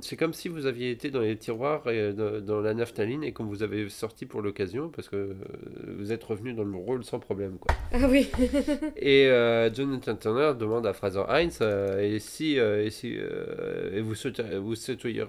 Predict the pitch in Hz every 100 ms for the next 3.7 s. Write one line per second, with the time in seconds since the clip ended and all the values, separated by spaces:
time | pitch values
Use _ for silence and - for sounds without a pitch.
0 | - 65 98 107 - 185 190 - 113 110
1 | 139 120 110 165 170 104 95 92 98 -
2 | 127 - 92 90 104 120 95 110 107 143
3 | 123 85 - 101 139 -